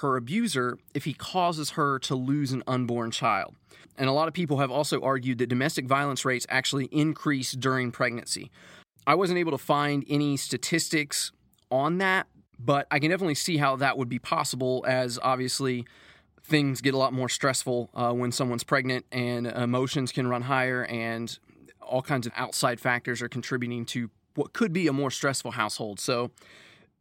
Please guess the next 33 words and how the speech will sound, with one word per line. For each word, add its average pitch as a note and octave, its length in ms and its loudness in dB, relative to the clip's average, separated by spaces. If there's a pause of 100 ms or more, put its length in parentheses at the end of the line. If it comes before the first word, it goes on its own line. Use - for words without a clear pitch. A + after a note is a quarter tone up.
(140)
maybe E3 340 4
that's D3 220 0
true, D3+ 360 2
but C3 400 0 (160)
what C3+ 280 2
that C#3 160 2
means C3+ 280 2
here B2+ 260 2
is A#2+ 140 0
that B2 120 -2
under C3+ 220 2
the B2 80 0
new F3 220 2
law, C3+ 320 2 (600)
that D3 160 2
unborn E3 340 2
child C#3 280 2
is B2 140 -2
no C3 140 2
longer A#2+ 320 0
a A2 60 -10
person. G#2+ 460 -6
So A#2+ 220 -4
if, A#2 220 -8
if B2 140 -6
he D3 140 -2
hurts C#3+ 340 0
the C3+ 80 0
mother C3 320 0
and C3+ 260 2
the C3 80 0
unborn A#2+ 340 0
child, C3 460 0